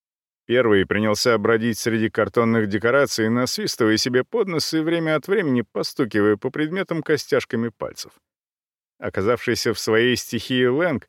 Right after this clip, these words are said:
не обращая внимания на других гостей, провел дотошный,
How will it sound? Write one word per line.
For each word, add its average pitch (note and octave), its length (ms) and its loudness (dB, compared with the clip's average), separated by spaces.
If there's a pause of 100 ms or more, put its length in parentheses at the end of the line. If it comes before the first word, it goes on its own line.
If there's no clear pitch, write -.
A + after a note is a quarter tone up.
(340)
не F#3+ 160 -6
обращая D3 560 2
внимания A#2 500 2
на B2 140 2
других C#3 380 -2
гостей, G2+ 480 0 (240)
провел D3+ 520 2
дотошный, C#3 760 0